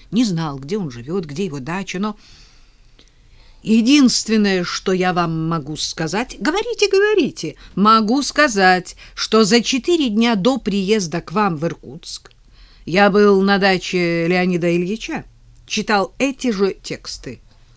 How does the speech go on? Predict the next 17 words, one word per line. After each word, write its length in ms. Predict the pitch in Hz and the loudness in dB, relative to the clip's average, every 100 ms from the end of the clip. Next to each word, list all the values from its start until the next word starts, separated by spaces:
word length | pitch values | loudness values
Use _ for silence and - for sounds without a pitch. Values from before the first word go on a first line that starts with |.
| _ | _
Он 240 | 135 131 127 - | -12 -12 -12 -2
так 340 | 208 311 330 | 2 2 -2
хохотал. 800 | - 349 339 339 - 226 151 - _ _ _ _ _ - _ _ - - _ _ _ _ _ _ | -8 -6 -4 -6 0 2 2 -2 _ _ _ _ _ -20 _ _ -20 -20 _ _ _ _ _ _
Актер 500 | 170 - - 156 143 - - - _ _ _ _ _ - | -16 -16 -8 -8 -8 -14 -20 -20 _ _ _ _ _ -6
не 340 | 170 190 202 | -2 0 0
преобразился 880 | 202 180 175 160 170 160 175 - 131 | -4 -6 -6 -4 -4 -2 -2 -4 -10
бы 100 | 131 | -10
так 240 | 139 131 - | -10 -12 -10
мгновенно, 1040 | 131 139 147 147 226 196 156 - 110 101 - - - - | -10 -10 -10 -8 -6 -6 -10 -14 -16 -18 -20 -20 -20 -16
как 180 | 127 127 | -14 -10
мой 160 | 143 139 | -10 -10
собеседник. 800 | - 123 123 - 113 117 110 113 _ | -10 -12 -14 -14 -16 -16 -18 -18 _
Засмеялся, 1200 | - 240 - 247 226 226 196 117 - - - - - _ _ - | -6 -6 -6 -6 -6 -8 -12 -12 -18 -18 -18 -18 -20 _ _ -6
оживился 600 | 277 294 285 269 208 - | -2 0 2 0 0 -4
и 40 | 247 | -4
ласково 580 | 330 381 - - 156 | -4 -8 -12 -10 -10
сказал: 500 | 143 - 160 151 147 | -10 -10 -8 -8 -10